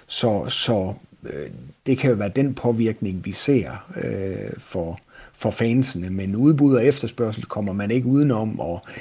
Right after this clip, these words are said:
de senere år har der været kæmpe efterspørgsel efter at deltage i landsholdets kampe. Vi så det også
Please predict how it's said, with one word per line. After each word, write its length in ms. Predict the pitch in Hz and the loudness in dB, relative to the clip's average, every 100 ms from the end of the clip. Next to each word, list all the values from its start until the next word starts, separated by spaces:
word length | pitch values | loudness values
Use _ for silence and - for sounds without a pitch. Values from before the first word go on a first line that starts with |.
| - | -6
de 80 | 131 | -2
senere 360 | - 131 139 123 | 2 4 4 4
år 180 | 113 104 | 4 2
har 100 | 107 | 0
der 80 | |
været 180 | 98 95 | -2 -4
kæmpe 300 | - 127 123 | -2 2 2
efterspørgsel 720 | 113 120 110 - 104 104 95 | 2 0 -4 -4 -4 -2 -2
efter 260 | 113 - 95 | -2 -2 -4
at 120 | 90 | 2
deltage 460 | 135 156 - 110 87 | 4 4 2 0 0
i 20 | |
landsholdets 640 | 90 110 - 104 95 - | -2 -4 -4 -4 -4 -4
kampe. 480 | 107 101 113 101 90 | -4 -2 -2 -2 -4
Vi 60 | |
så 260 | 92 131 123 | -2 2 4
det 100 | 107 | 2
også 260 | 101 113 | 0 -2